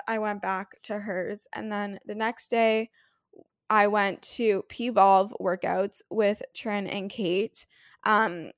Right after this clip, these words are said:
it was not what I expected, but I've always heard of P-Volve through podcast sponsorships, um, from New York City-based influencers and, like, podcast hosts. So it was fun to try that out, and it was nice to move for the first time in, like, forever. We ended up then going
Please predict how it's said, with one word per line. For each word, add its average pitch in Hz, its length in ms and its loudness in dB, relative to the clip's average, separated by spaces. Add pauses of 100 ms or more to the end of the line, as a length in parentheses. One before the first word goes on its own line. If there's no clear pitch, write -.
(320)
it 262 80 8
was 233 160 6
not 196 160 6
what 180 120 4
I 311 60 6
expected, 247 720 2 (160)
but 214 180 6
I've 208 160 4
always 202 300 2
heard 233 180 2
of 190 120 -2
P-Volve 196 600 2
through 180 460 -2
podcast 226 580 0
sponsorships, 214 760 0 (360)
um, 185 540 -2
from 208 240 -2
New 185 60 -6
York 190 200 0
City-based 190 760 -4
influencers 208 1040 -2 (160)
and, 185 140 -10
like, 180 220 -4
podcast - 580 -6
hosts. 247 460 2 (340)
So 214 280 6
it 208 120 2
was 202 160 -2
fun 190 200 -2
to 247 80 -6
try 247 220 2
that 220 120 4
out, 190 140 6
and 196 80 0
it 190 40 -4
was 190 200 -2
nice 185 300 -2
to 269 100 -6
move 202 360 0
for 214 100 -4
the 214 120 -6
first 180 320 -2
time 170 360 -6
in, - 140 -10
like, 180 200 -8
forever. 262 640 6
We 226 100 -2
ended 196 200 -2
up 202 160 0
then 190 180 -2
going 185 380 -4